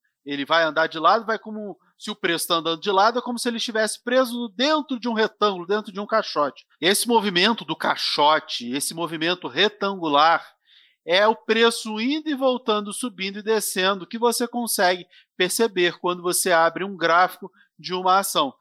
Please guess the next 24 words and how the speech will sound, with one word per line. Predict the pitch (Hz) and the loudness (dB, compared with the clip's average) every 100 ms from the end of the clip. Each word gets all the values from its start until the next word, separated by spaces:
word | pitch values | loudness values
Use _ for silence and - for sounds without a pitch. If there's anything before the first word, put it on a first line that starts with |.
| _ | _
Se | _ 240 | _ 0
ele | 247 | 2
vai | 208 220 214 | 4 4 4
e | 208 | 2
sobe, | - 180 156 127 120 _ _ _ | 2 4 4 0 -12 _ _ _
cai | 196 220 | 0 2
no | 247 233 | 2 -2
mesmo | 240 233 240 | -6 -6 -8
nível | 226 226 | -8 -10
de | 226 | -12
preço, | - 208 175 143 | -8 -4 -2 -4
depois | 170 - 220 220 | -10 -4 -4 -4
sobe | - 208 214 220 220 _ _ | -2 4 4 4 -8 _ _
sempre | - 226 240 240 | -6 -4 -4 -6
no | |
mesmo | 214 208 180 | -2 -2 -2
nível, | 190 233 196 175 | -8 -6 -6 -6
ele | 226 | -6
está | 233 - 214 | -6 2 2
andando | 214 190 180 180 | 2 -4 -6 -6
de | 208 | 2
lado, | 180 170 170 - _ | 6 6 2 -8 _
está | - - 185 | -12 -2 -2
encaixotado, | 196 185 175 214 196 170 160 151 | 0 0 0 -2 -2 2 2 2